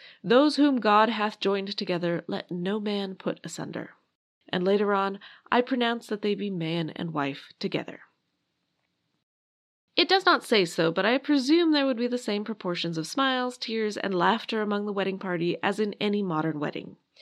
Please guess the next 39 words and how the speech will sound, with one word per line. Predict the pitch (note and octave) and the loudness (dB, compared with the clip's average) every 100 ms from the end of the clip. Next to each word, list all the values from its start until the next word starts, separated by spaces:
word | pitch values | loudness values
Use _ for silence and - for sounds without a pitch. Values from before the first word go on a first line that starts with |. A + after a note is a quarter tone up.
| - - _ _ | -20 -20 _ _
What | - A#3+ - | 2 2 4
was | G3 B3 E4 B3 | 2 4 4 2
different | F#3+ - D#3 - | 0 0 -2 0
than | E3+ E3+ | 0 2
many | F3 E3 | 2 0
a | D#3 | 0
Hollywood | E3 E3 D#3+ E3 E3+ | 0 0 0 -2 0
wedding | E3 C#3+ G3 A3 _ _ _ | -2 -2 -6 -12 _ _ _
is | A#3+ A#3 | -4 -2
that | A#3+ | -2
the | G#3+ | -2
grammatically | A3 G#3+ A3 B3 D4+ D4 | 0 0 2 0 2 0
correct | C#4 A3+ G#3 G#3 | 0 -4 -4 -4
answer | - F#3 E3+ F3 | -4 -4 -4 -4
to, | E3+ - F3+ E3+ - | -2 -2 -2 -2 -4
"Wilt | F3 B3 B3+ | 0 0 0
thou | A#3+ A3 | -2 -2
have | G#3 A3+ G3+ | -4 -4 -4
this | G#3 - | -6 -6
woman | G#3+ G#3 G#3 | -6 -4 -4
to | G#3 F#3+ | -4 0
thy | F3+ | 0
wedded | E3 E3+ E3 | 0 0 -2
wife?" | E3+ F3+ G3+ - - | -2 -4 -4 -6 0
is, | F3+ E3 D#3 - _ _ - | 2 0 -4 -18 _ _ -4
"I | F#3 | -2
will," | F3 G3 G3+ - - _ - _ _ | 0 2 0 -2 -8 _ -20 _ _
not | F4+ G#3+ - | 0 0 2
"I | G#3 G#3 | 0 2
do." | G3 G3 C3 - - - - - | 2 2 2 -4 -20 -20 -20 -2
And | G#3+ G3 | 0 4
"I | G#3 G#3 | 4 4
will" | F3+ B3+ B3+ D#3+ E3 | 4 4 6 4 0
is | F#3+ | -2
exactly | F#3 F3+ A3 A3+ F#3+ | -2 0 0 0 -2
what | E3+ | -4
the | E3+ | -8
text | - G3 - - | -6 -6 -6 -12
says. | - C4 A#3+ - - | -4 0 0 -4 -16